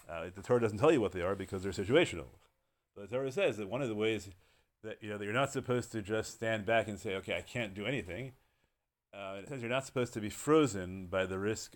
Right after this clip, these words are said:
of Bal Tosif. Um, and maybe not of Bal Tigra either, right? You're al-, right? You're allowed to play around on the edges of Torah, um, because you have to respond to circumstances.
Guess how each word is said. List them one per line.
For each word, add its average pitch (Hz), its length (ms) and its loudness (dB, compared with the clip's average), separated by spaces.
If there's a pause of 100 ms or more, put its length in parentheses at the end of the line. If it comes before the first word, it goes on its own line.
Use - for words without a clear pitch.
of 95 260 -6 (340)
Bal 95 220 -10 (140)
Tosif. 104 300 -8 (1600)
Um, 82 360 -14
and 92 100 -12
maybe 98 160 -6
not 95 140 -6
of 87 100 -10
Bal 92 140 -2
Tigra 104 340 -2
either, 85 240 -2
right? 90 180 -4
You're 95 140 -4
al-, 101 160 0
right? 98 180 -4
You're 101 120 -2
allowed 139 240 4
to 113 100 -8
play 113 180 -2
around 104 240 2
on 95 60 -6
the 98 80 -4
edges 92 300 -4
of 87 100 -14
Torah, 87 300 -10 (840)
um, 85 680 -12
because 98 360 -8
you 104 60 -6
have 98 140 -4
to 101 100 -14
respond 92 320 -8
to 104 60 -12
circumstances. 98 680 -6